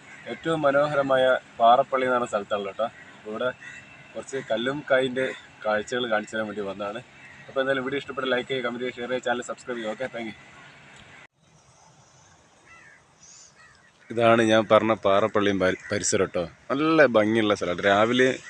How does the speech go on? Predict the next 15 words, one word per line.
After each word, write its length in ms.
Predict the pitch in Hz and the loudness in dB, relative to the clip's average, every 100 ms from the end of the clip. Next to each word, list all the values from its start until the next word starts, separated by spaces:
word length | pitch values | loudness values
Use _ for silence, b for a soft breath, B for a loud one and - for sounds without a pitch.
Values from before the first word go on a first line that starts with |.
| 98 | 0
വൈകിട്ടൊക്കെ 520 | 98 107 110 110 113 | 2 2 0 0 0
വെച്ചാൽ 240 | 104 104 117 - - - - - - 104 | -2 -2 -2 -8 -20 -20 -20 -20 -16 -6
ഒരുപാട് 320 | 101 107 120 113 | -2 4 8 8
ആളുകൾ 240 | 107 113 117 98 | 8 6 4 4
വന്ന് 200 | 98 110 98 | 2 0 0
പോകുന്ന 160 | 95 | -2
സ്ഥലം. 160 | 95 98 | -2 -4
ഇതിപ്പോൾ 180 | 104 120 | -2 0
ഞാൻ 100 | 113 110 | 2 4
നല്ല 120 | 113 110 | 2 2
പുലർച്ചെ 340 | 98 104 - 113 | 4 2 4 4
ആയതുകൊണ്ടാണ്. 360 | 98 90 87 - | 4 0 -4 -4
ഇപ്പോൾ 120 | 120 | -2
ഒരു 100 | 127 127 - _ 104 | 0 0 -4 _ 2
ഏഴ് 140 | 104 | 4